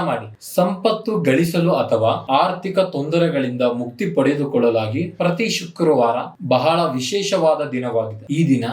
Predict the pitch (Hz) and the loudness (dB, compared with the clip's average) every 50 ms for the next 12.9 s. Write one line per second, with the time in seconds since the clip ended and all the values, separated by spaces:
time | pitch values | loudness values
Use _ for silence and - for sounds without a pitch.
0 | 113 - - - 135 143 175 190 180 - 208 185 - - 135 135 139 135 135 127 | -8 -10 -4 0 0 2 2 2 0 -2 -4 -4 -2 -2 -2 0 0 -2 -2 -4
1 | 120 110 135 123 123 120 117 113 117 123 139 165 175 202 - - 170 151 135 - | -4 -4 -2 0 2 2 4 4 2 2 2 2 2 0 0 0 0 -2 0 0
2 | - 127 123 117 - - 113 113 113 113 113 110 110 117 143 170 - - 131 135 | -2 0 0 0 0 0 0 0 2 2 0 0 -2 -4 -4 -4 -4 -2 0 2
3 | 147 170 165 185 175 165 131 131 127 123 127 127 - 127 113 120 131 139 170 208 | 2 2 2 2 0 0 0 -2 -4 -6 -8 -10 -12 -6 -2 0 2 4 4 2
4 | 220 220 - - 135 135 151 180 202 156 156 196 190 185 196 185 170 - 135 135 | 0 -2 -4 -2 0 0 2 2 2 0 0 0 2 2 2 2 0 -2 -4 -2
5 | 160 175 175 196 180 170 147 139 135 127 127 123 120 123 120 120 117 117 120 123 | -2 -2 0 0 0 0 -2 -2 -2 -2 -2 0 0 0 -2 -2 -4 -6 -4 -4
6 | 143 180 233 - - _ - 147 147 147 - 208 196 - - 123 135 131 - - | -4 -4 -4 -6 -10 _ -6 -6 -4 -2 0 0 2 2 2 0 0 -2 0 0
7 | 143 127 123 127 - - - 143 - - - 196 185 180 180 170 156 143 131 - | 0 0 0 0 -2 -2 -2 -2 -2 0 0 0 2 0 0 -2 -4 -6 -8 -6
8 | - - 156 170 175 170 170 - 175 - - - 139 127 113 110 110 - - - | -2 0 2 4 4 2 0 -2 -4 -4 0 2 2 2 2 0 -6 -8 -12 -16
9 | _ _ _ _ - 156 170 165 165 147 131 123 120 117 117 117 117 113 117 113 | _ _ _ _ -2 0 2 2 2 2 2 2 2 2 2 2 2 2 -2 -2
10 | 113 113 113 113 131 160 175 - - - - 156 175 196 185 - 185 165 175 170 | -4 -4 -4 -4 -4 -4 -4 -6 -6 -2 0 2 2 2 0 0 0 2 2 2
11 | 160 147 143 143 143 143 123 117 120 135 - - 143 123 123 120 110 113 110 110 | 2 2 0 0 0 0 0 0 0 -2 -2 -2 -2 -2 -2 -2 -2 -4 -4 -4
12 | 110 110 107 117 123 123 123 120 117 117 117 117 113 113 113 175 196 - | -4 -2 0 2 2 2 0 -2 -4 -6 -6 -6 -8 -8 -6 -8 -8 -10